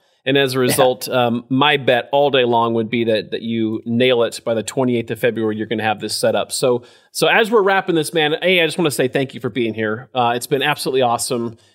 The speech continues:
Speaker 1: You are a, a phenomenal guy. And I wanna know, for everyone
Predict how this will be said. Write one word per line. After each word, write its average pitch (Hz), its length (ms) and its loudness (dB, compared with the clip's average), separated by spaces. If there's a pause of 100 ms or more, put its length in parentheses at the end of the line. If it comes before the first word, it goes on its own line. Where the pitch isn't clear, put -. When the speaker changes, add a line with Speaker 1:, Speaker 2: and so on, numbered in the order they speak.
Speaker 1:
You 156 260 2
are 135 300 4
a, 127 260 0
a 127 40 0
phenomenal 151 480 2
guy. 120 460 2 (200)
And 131 100 2
I 147 40 4
wanna 165 260 2
know, 143 460 2
for 139 240 0
everyone 151 680 2